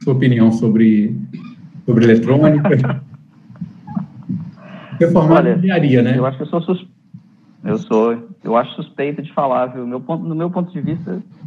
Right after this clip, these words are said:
Speaker 2: eu não sei se eu conseguiria ter feito, desenvolver sem conhecer eletrônica, né? Eu acho que precisaria de uma pessoa com, com essa experiência sem eletrônica pra poder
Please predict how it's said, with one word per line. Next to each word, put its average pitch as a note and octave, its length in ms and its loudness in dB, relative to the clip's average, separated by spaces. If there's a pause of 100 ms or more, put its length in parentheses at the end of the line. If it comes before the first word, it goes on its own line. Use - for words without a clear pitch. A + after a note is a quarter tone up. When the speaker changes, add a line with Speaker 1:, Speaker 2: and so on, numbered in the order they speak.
(320)
Speaker 2:
eu D3 80 -6
não E3 120 -2
sei F3 360 -4 (760)
se - 60 -10
eu C#3+ 60 -6
conseguiria D#3 540 -6
ter D#3+ 180 -8 (120)
feito, D3 720 -6 (960)
desenvolver B2 720 -4
sem D#3+ 440 -4 (120)
conhecer C#3 320 -6
eletrônica, C#3 680 -4
né? C#3 140 -8 (1400)
Eu A2+ 60 -10
acho A#2 120 -12
que - 60 -10
precisaria C3+ 420 2
de C3+ 80 -8
uma D3 100 -4
pessoa C#3 280 -6
com, D3 120 -6
com C#3+ 360 -8
essa C3 140 -10
experiência C3+ 720 -6 (120)
sem C3+ 220 -6
eletrônica B2+ 580 -6
pra C3+ 200 -12
poder B2 680 -8